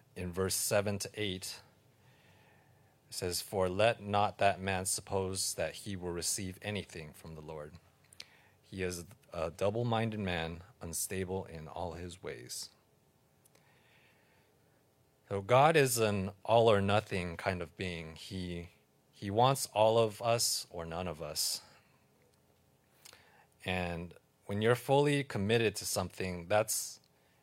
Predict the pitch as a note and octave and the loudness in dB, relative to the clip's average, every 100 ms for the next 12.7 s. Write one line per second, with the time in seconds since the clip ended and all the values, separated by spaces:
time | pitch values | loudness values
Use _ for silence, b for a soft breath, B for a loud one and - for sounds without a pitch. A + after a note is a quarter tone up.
0 | b A2 G#2+ B2+ B2 A2 G#2+ G2+ F#2+ G2 | b 0 2 4 4 6 4 2 2 0
1 | F2+ F2 F#2+ F2 F2+ F2+ F2+ E2 E2+ - | 0 -4 -2 -2 -2 -6 -8 -8 -10 -6
2 | - G2+ F#2 F2+ F2 - F2 - F2+ F2+ | -4 -4 -4 -4 -6 -8 -8 -6 -8 -8
3 | F#2 - - F2+ - - _ b b b | -8 -8 -14 -16 -16 -20 _ b b b
4 | b b b b b b - F#2+ - - | b b b b b b -10 -6 -4 2
5 | F#2 F#2+ - _ _ - _ F#2+ F#2+ F#2 | 4 2 -4 _ _ -20 _ -6 -4 0
6 | G2 F#2 F#2 F2+ E2+ E2 E2+ D#2+ D2+ D2 | 0 0 -2 0 -2 -4 -4 -2 -4 -8
7 | D2+ _ _ _ _ _ - - F2 F#2 | -14 _ _ _ _ _ -20 -18 -6 -6
8 | F2+ E2+ - - G#2 F2 C#2+ - _ _ | -4 -8 -6 4 4 4 0 -14 _ _
9 | b b b b b - F2 F#2+ E2+ - | b b b b b -12 -8 -4 -2 0
10 | F2 F2 - - F2+ E2+ D#2+ - G2+ - | 0 2 0 0 -4 -6 -8 -4 -2 -2
11 | G2 - A#2 A#2 - - G2 F2+ E2+ - | -8 4 6 6 0 -8 -6 -6 -6 -4
12 | F#2+ F2 D#2 D#2+ D2 D2 | -4 -4 -6 -4 -4 -6